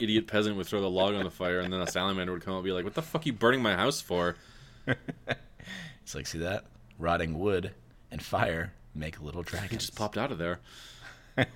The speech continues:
Speaker 1: It was, he couldn't have been there before. I looked in every nook and cranny of this log. I'm a peasant scientist learning about logs. <laughs> Welcome to the Dark Ages. What's concrete? We don't know how to make it anymore.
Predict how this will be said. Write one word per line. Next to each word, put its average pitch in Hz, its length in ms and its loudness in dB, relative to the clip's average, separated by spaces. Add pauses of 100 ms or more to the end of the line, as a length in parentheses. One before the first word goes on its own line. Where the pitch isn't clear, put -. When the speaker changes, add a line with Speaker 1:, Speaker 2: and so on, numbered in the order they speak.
(160)
Speaker 1:
It 101 140 4
was, 113 140 2
he 110 100 -4
couldn't 139 220 6
have 107 120 6
been 104 160 4
there 101 140 4
before. 104 520 6
I 98 140 4
looked 101 240 4
in 92 120 -4 (100)
every 123 260 6
nook 117 180 4
and 110 140 0
cranny 101 240 2
of 85 80 2
this 95 220 2
log. 82 320 0 (1300)
I'm 110 340 6
a 85 60 -2
peasant 127 360 2
scientist 87 560 2
learning 117 280 6
about 117 200 10
logs. 98 560 4 (640)
<laughs> - 680 -12
Welcome 240 240 6
to 208 60 2
the 226 60 -2
Dark 247 280 10
Ages. 85 500 4 (2500)
What's 190 140 0
concrete? 135 480 6
We 113 80 2
don't 135 100 2
know 127 60 6
how 110 60 8
to 110 80 8
make 127 180 4
it 98 80 6
anymore. 80 440 -2